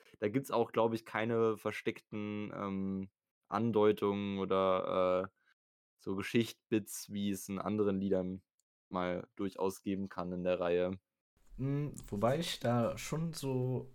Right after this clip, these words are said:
Speaker 2: vor allem am Ende, ähm, die letzte Strophe, wenn man die sich mal anguckt, die wird einem bekannt vorkommen, wie ich finde.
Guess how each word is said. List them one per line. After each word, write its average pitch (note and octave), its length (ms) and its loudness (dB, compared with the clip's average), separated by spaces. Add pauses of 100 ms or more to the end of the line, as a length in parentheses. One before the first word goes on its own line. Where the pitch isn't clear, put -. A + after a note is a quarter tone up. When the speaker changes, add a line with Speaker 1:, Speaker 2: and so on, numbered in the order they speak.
(120)
Speaker 2:
vor - 260 2
allem C3+ 200 2
am A#2 240 0
Ende, A#2+ 760 0
ähm, A2+ 580 0
die A#2 60 -4
letzte B2+ 380 0
Strophe, - 380 -6
wenn G2+ 100 -2
man G#2+ 140 2
die A#2 120 2
sich A#2 240 -4
mal G#2+ 120 0
anguckt, A#2 400 -4
die G2+ 240 -4 (140)
wird A2 140 -2
einem G2 420 0 (160)
bekannt G#2+ 380 -2
vorkommen, F#2+ 500 -4
wie F#2+ 140 -4
ich - 140 -8
finde. G2 320 -2